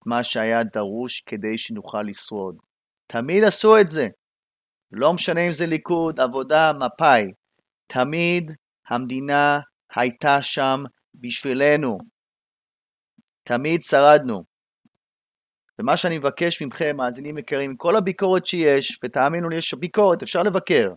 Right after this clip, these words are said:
מאות אלפי נדבקים, עלייה, נראה שיש ג'ונגל בחוץ. אבל אני מציע לחשוב על איזה ג'ונגל עוד יותר יהיה בחוץ,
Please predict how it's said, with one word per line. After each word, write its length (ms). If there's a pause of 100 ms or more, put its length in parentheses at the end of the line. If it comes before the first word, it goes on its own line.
(460)
מאות 260
אלפי 220
נדבקים, 760 (320)
עלייה, 500
נראה 300
שיש 320
ג'ונגל 240
בחוץ. 600 (800)
אבל 160
אני 180
מציע 360
לחשוב 540
על 200 (420)
איזה 340 (120)
ג'ונגל 500 (280)
עוד 280
יותר 360
יהיה 180
בחוץ, 680